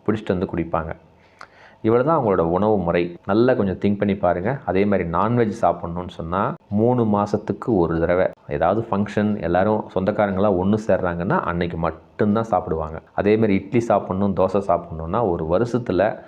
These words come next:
மேக்ஸிமம் ரெண்டு முறை இல்லைன்னா மூணு முறை தான் இருக்கும். இதுதான் அவர்களோட உணவு முறைகள். அன்னைக்கெல்லாம் நமக்கு நோய் இல்லாம தாங்க இருந்தாங்க,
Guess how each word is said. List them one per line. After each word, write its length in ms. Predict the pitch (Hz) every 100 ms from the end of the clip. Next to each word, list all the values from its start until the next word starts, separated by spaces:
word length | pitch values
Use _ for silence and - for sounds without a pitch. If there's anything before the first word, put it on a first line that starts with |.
| - _ - 92
மேக்ஸிமம் 640 | 110 143 - 120 110 147 -
ரெண்டு 400 | 85 95 113 120
முறை 340 | 92 87 120 98
இல்லைன்னா 280 | 87 104
மூணு 280 | 87 101 113
முறை 280 | 95 82 82
தான் 140 | 101
இருக்கும். 340 | 85 82 80 80
இதுதான் 420 | 87 87 160 -
அவர்களோட 360 | 98 90 85 80
உணவு 360 | 80 98 113
முறைகள். 380 | 98 85 87 87 - -
அன்னைக்கெல்லாம் 360 | 123 143 151
நமக்கு 320 | 151 123 110 104
நோய் 240 | 110 127
இல்லாம 300 | 123 120 110
தாங்க 220 | 110 113
இருந்தாங்க, 600 | 92 85 85 87 101 95